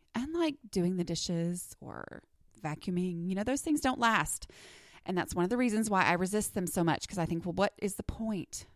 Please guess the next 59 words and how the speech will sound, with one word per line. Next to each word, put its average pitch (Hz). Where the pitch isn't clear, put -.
What's 175
it 214
gonna 196
do?" 185
But -
no, 160
I 151
know 247
now 180
that 175
those 180
things 170
are 185
important 196
and -
that 160
I 147
have 175
to 175
do 170
it. 135
But 240
my 202
natural 208
instinct 170
is -
to 196
go 180
with 170
the 175
stuff 185
that 170
has 170
a 156
big 156
shebang 156
to 135
it. -
Um, 160
and 233
freezer 302
cooking 285
does 220
that 120
in 180
so 180
many 165
ways. 147
So 208
that 247
was -
one 277
of 262
my 262
posts. 233
Um, 220
then 277
I 349
talked -